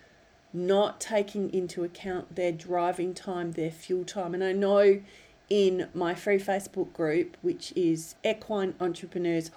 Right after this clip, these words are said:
Horse Business Advice. There's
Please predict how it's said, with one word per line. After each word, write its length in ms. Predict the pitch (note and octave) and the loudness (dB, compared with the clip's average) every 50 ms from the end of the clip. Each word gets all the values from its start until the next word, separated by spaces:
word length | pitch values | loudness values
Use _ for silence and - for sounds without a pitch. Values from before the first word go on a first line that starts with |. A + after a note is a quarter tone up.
| - - _ _ | -20 -20 _ _
Horse 240 | - D#3+ E3 D#3+ - | -4 -4 -4 -4 -6
Business 460 | - - D#3 D#3+ - - D#3+ - - | -8 -10 -10 -8 -8 -10 -10 -12 -12
Advice. 640 | D#3 - - A3+ A3 - - - - - - - - - - - - - - - _ - | -8 -4 -2 -2 -2 -2 -4 -10 -14 -16 -20 -20 -20 -20 -20 -20 -20 -20 -20 -20 _ -2
There's 200 | - F#3 F3+ | -2 -2 -2